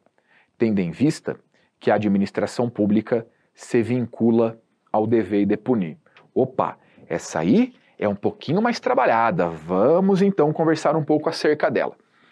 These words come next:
Vamos lá. Ó, a gente tem aqui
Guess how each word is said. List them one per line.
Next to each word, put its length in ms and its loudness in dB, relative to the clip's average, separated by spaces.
Vamos 240 0
lá. 140 -4
Ó, 180 2
a 120 0
gente 240 0
tem 180 2
aqui 340 2